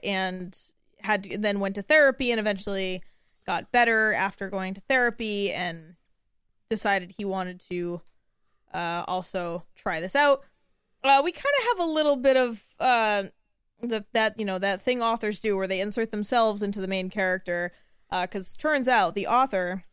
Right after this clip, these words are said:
himself worked in a psychiatric unit and did some post,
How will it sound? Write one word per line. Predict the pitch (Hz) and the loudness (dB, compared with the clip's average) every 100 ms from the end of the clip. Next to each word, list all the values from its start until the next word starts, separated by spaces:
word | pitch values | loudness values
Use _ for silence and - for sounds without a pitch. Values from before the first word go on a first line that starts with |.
| _ _ _ _ _ _ - | _ _ _ _ _ _ -8
himself | 214 202 - 349 247 226 208 | -4 -4 2 4 4 2 0
worked | 214 214 - - - _ - - | 0 -2 -6 -18 -18 _ -20 -8
in | 202 | -2
a | 190 185 | 0 0
psychiatric | - 208 202 202 196 190 208 190 185 - - _ _ | 0 -2 0 0 0 0 0 0 0 -6 -20 _ _
unit | 202 202 196 185 | -4 0 0 0
and | 196 | -2
did | 190 | -4
some | - 185 | -6 -10
post, | - 220 202 - - | -4 -4 -4 -6 -12